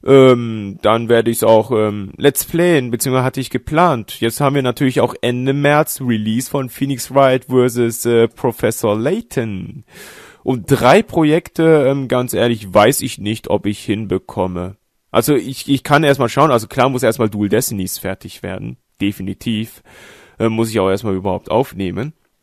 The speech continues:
Aber, äh, wie wir das dann machen mit weiteren Projekten, müssen wir schauen. Ich muss dann ein bisschen flexibel bleiben, weil Richtung Sommer ist auch meine Abschlussprüfung. Ja, der Benny lernt endlich aus zum Chemielaboranten.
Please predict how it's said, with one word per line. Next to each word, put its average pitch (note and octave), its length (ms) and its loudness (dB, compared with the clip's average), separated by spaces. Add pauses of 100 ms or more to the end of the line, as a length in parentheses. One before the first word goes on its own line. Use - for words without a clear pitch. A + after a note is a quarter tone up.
(680)
Aber, A#2+ 440 8
äh, A2+ 420 4
wie E3 160 0
wir F#3+ 140 6
das D3 180 4
dann B2+ 220 2
machen C#3+ 280 2
mit C3+ 200 -2
weiteren C3+ 360 0
Projekten, C#3+ 540 -2
müssen D3 240 -2
wir D#3+ 80 2
schauen. C3 760 2
Ich G#2+ 160 -8
muss A#2+ 220 -2
dann C3+ 120 -2
ein C3+ 140 -2
bisschen C3+ 240 0
flexibel C#3 580 -2
bleiben, F#2+ 540 -2
weil A2+ 160 2
Richtung G#2+ 440 -4
Sommer B2 460 0
ist A2+ 160 -2
auch G#2 160 -2
meine F#2+ 380 -6
Abschlussprüfung. A2+ 1080 -4
Ja, G2 280 -4
der A2+ 140 -4
Benny G2 280 -6
lernt G2+ 360 -2
endlich G#2 400 -8
aus C#3 340 -4
zum G2+ 140 -6
Chemielaboranten. G2 1200 -6